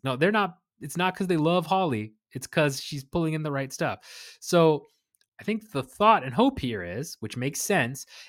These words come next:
is you get Holly in against Kayla, and you hope that Kayla just destroys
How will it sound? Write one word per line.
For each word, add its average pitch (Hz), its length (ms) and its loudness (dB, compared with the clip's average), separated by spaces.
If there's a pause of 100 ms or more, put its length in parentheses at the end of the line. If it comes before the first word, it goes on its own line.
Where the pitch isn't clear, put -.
is 131 120 -4
you 139 60 -4
get 147 160 -2
Holly 208 560 4
in 120 140 -2
against 120 520 -8 (680)
Kayla, 120 280 0
and 113 120 -2
you 107 80 -4
hope 196 500 2
that 127 160 -4
Kayla 131 320 0
just - 220 -10
destroys 139 880 0